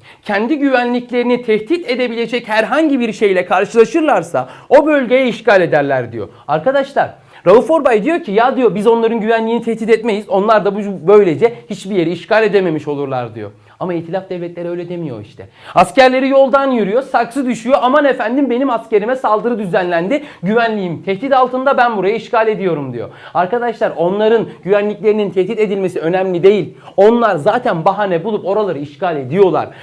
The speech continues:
Arkadaşlar, bakın. Yedinci madde bütün vatanı işgale açık hale getiren maddedir. Dolayısıyla bu da doğrudur.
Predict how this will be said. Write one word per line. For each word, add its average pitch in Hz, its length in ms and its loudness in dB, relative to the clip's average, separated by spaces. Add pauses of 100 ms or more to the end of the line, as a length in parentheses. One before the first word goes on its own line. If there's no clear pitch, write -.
(160)
Arkadaşlar, 175 600 -4
bakın. 170 380 -2 (760)
Yedinci 175 480 -2
madde 139 400 -2 (260)
bütün 220 520 2
vatanı 160 520 -6
işgale 190 520 -4
açık 170 360 -10
hale 165 300 -4
getiren 143 460 -4
maddedir. 123 600 -6 (240)
Dolayısıyla 151 840 -4
bu 139 100 -10
da 131 160 -6
doğrudur. 156 500 -4